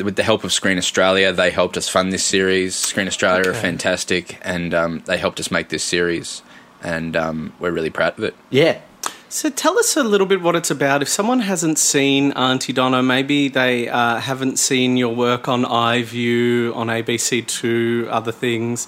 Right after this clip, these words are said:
Speaker 2: Um, what, uh, what is Aunty Donna? What, what sort of, uh, show do you do?
Speaker 1: Uh, we do pretty much slapstick, absurd comedy. Think, um, Monty Python. Think,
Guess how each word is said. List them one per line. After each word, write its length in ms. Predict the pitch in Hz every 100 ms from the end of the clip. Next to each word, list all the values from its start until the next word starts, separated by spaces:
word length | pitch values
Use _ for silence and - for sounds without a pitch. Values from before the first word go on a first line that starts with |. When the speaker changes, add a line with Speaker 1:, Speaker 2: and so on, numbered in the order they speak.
| - - - -
Speaker 2:
Um, 440 | 147 147 165 190 165
what, 800 | 190 233 392 - - - - - -
uh, 360 | 175 180 175 180
what 160 | 214 262
is 180 | 240
Aunty 300 | 240 214 -
Donna? 200 | 180 165
What, 240 | 147 156 -
what 180 | 180 -
sort 200 | - 196
of, 240 | 185 -
uh, 320 | 175 165 151 175 -
show 280 | - 160
do 100 | 143 143
you 60 |
do? 360 | 135 143 143 113 - - - - - - - -
Speaker 1:
Uh, 200 | 110 107
we 140 | 104 135
do 280 | 139 113 101
pretty 300 | - - 113
much 320 | 98 - -
slapstick, 540 | - 110 107 - 107
absurd 400 | 98 - 101 92 -
comedy. 320 | 92 95 98
Think, 440 | - 98 92 87 -
um, 260 | 95 92 90
Monty 320 | 90 98 95
Python. 680 | - 92 95 - 98 98 95
Think, 520 | - 92 90 90 -